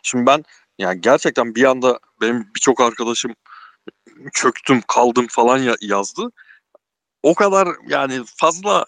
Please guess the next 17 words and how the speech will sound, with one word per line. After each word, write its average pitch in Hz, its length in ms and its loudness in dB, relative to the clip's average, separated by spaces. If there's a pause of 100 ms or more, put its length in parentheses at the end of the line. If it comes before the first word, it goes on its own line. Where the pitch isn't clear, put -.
yangına 147 580 0 (160)
gerek 135 360 0
yok 139 120 0 (180)
diyorum 139 320 2
ama 208 300 4 (440)
Rashica'nın 160 500 0
da 165 40 6
özelliği 160 460 2
şimdi 165 200 -8 (180)
şu. 196 320 -6 (220)
Şimdi 107 240 -6
mesela 104 260 -2 (100)
Tete 190 360 -2 (460)
Rashica'dan 147 640 0 (1040)
yedi 135 300 0
gol 135 220 2
fazla, 120 420 -2